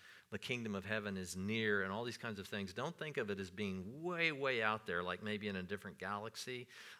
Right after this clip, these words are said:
Like someday we'll just be extricated from this, this nasty world and we'll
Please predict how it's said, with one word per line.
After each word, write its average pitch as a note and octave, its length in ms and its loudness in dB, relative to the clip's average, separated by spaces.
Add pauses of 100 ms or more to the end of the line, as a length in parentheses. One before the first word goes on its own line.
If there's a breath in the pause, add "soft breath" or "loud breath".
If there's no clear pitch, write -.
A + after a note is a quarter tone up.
Like G2 160 -2
someday A2 420 2
we'll G2+ 200 0
just F#2+ 280 -6
be F#2+ 240 -6
extricated A2 720 0
from F#2 160 -4
this, F2 200 -4 (560)
this G2+ 220 -4
nasty G#2 460 0
world G#2 400 0
and F#2 160 -2
we'll F#2 240 -2